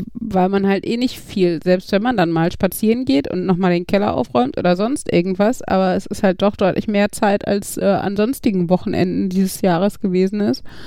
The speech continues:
Ähm, von daher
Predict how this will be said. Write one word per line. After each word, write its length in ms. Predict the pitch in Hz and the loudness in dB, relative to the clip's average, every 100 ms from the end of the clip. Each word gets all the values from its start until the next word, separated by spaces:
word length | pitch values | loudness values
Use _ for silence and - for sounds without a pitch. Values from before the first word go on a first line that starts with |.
| - - - - - | -12 -14 -18 -12 0
Ähm, 500 | 202 190 180 185 - - - - - _ _ _ _ - 190 | 0 0 -4 -6 -10 -20 -20 -20 -20 _ _ _ _ -16 -2
von 140 | 196 | 2
daher 380 | 196 220 240 | 2 2 0